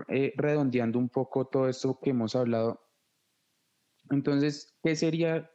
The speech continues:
la felicidad? ¿Qué sería el bienestar? ¿Y qué sería como, como la tranquilidad para, para un, una persona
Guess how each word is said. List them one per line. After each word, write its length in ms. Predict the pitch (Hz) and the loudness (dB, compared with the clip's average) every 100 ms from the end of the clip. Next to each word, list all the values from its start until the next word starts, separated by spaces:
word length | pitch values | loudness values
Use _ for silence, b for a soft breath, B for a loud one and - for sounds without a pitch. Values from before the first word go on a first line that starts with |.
| _ - | _ -6
la 260 | 127 131 | -2 0
felicidad? 680 | 127 120 113 - 107 110 110 - | 0 0 0 0 0 -2 -4 -4
¿Qué 120 | 120 | -2
sería 320 | 123 120 120 | 0 0 0
el 80 | 120 | -2
bienestar? 720 | 120 131 117 98 - 113 110 - _ _ _ _ _ _ _ _ _ _ _ | -2 -2 -2 -4 -2 -2 -2 -10 _ _ _ _ _ _ _ _ _ _ _
¿Y 160 | - 160 | -8 -6
qué 160 | - 123 | -2 0
sería 400 | 131 135 143 139 | 0 0 0 -2
como, 560 | 151 147 123 104 104 _ _ _ _ _ - - | -2 -2 -2 -4 -8 _ _ _ _ _ -20 -4
como 260 | 127 120 | -2 0
la 200 | 113 113 | 0 -2
tranquilidad 800 | - 113 107 113 107 107 107 - | -4 -6 -6 -6 -4 -4 -6 -4
para, 500 | 123 127 123 101 - - | -2 -2 -2 -4 -6 -4
para 200 | 120 110 | -2 -2
un, 320 | 107 110 - _ _ _ _ _ _ _ _ _ | -2 -6 -8 _ _ _ _ _ _ _ _ _
una 240 | 127 127 135 | -4 -2 -2
persona 420 | 135 123 117 | -2 -2 -2